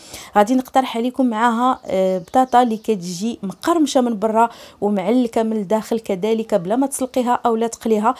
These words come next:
يعني اليوم إن شاء الله فيديو غيكون رائع جدًا، كنتمنى إن شاء الله أنه يعجبكم وما تبخلوش عنا بتشجيعاتكم وتعليقكم رائعة. ونمشيو مباشرة للمقادير وطريقة التحضير. فبالنسبة للمكونات،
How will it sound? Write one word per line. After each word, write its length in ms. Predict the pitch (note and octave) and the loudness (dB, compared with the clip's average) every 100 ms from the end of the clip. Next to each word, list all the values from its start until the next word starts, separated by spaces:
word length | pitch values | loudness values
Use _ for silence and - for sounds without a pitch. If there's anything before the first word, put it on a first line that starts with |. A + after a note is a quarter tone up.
| - - - | -6 -20 -8
يعني 220 | F#3 F#3 | -4 -2
اليوم 300 | G#3+ G#3 G#3+ | -2 -2 -2
إن 80 | A3 | -2
شاء 220 | G#3 A3+ | -2 -6
الله 180 | G3 G#3+ | -2 -4
فيديو 340 | F#3 G#3 F3+ A3+ | -2 -4 -4 -4
غيكون 500 | G3 G3 - A3+ A3+ - | -2 -6 -2 -2 -2 -4
رائع 520 | F#3 G3+ G3 G3+ F#3 | 2 4 4 2 -4
جدًا، 320 | E3+ F#3 G3+ | -6 -6 -6
كنتمنى 500 | G3 F#3 F3 G#3+ B3 | -4 -6 -4 -2 -2
إن 60 | A3+ | -2
شاء 240 | - - | -4 -6
الله 180 | G3+ A3 | -2 -2
أنه 300 | G#3 G#3 G3+ | -2 -4 -4
يعجبكم 460 | F3 F3 - C#4+ | -4 -8 -2 0
وما 120 | C4+ G3 | 0 -2
تبخلوش 460 | - E3 G#3+ A3 | -6 -6 -4 -4
عنا 160 | F#3 G3 | -4 -8
بتشجيعاتكم 720 | - F#3+ A#3+ A#3+ A#3+ - E4 - - - - | -8 -6 -2 -2 -2 0 -2 -2 -20 -20 -4
وتعليقكم 680 | C4+ C4 G3+ G#3 G#3 - G3+ | -2 2 2 2 0 -6 -4
رائعة. 300 | G3 - F#3+ | -4 -6 -6
ونمشيو 240 | G#3 G#3 | -6 -6
مباشرة 380 | F#3 F#3 F#3 F#3 | -6 -6 -6 -8
للمقادير 440 | F3+ F#3+ - F#3+ | -6 -8 -6 -4
وطريقة 380 | C#4+ G3 F#3 - | -4 -6 -8 -10
التحضير. 380 | E3+ - - - - - - - | -14 -14 -20 -20 -20 -20 -18 2
فبالنسبة 520 | B3 B3 E4 F4+ C#4+ | 4 6 4 2 2
للمكونات، 800 | D#4+ C#4+ C#4+ C4+ C4 C4 C#4+ C#4 | 4 4 2 0 2 4 2 2